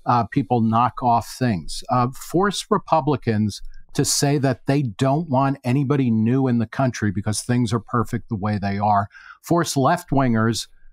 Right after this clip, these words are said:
to admit that we cannot admit people and, you know, that, not that this happens, but it's the fear.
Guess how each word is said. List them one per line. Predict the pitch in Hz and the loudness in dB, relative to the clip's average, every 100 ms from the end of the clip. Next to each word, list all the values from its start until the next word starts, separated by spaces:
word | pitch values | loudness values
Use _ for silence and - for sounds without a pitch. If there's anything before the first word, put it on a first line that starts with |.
| - | -12
to | - 143 | -2 0
admit | 131 107 131 143 - | 0 2 0 0 0
that | 123 | 0
we | 131 120 | 0 -2
cannot | - 143 143 151 139 | 0 0 2 0 0
admit | 135 107 113 143 - | -2 0 0 0 -2
people | - 131 - 127 | -2 -2 0 -2
and, | 127 117 113 113 110 | 0 0 2 0 -2
you | 143 123 | -2 0
know, | 127 | 2
that, | 113 117 - | 2 0 0
not | 135 147 - | 2 2 0
that | 123 | 0
this | 131 - | 0 2
happens, | 143 160 - 151 127 | 2 2 0 0 0
but | - | 0
it's | 120 - | 0 -2
the | - 147 | -2 -4
fear. | - 208 170 127 | -2 0 2 0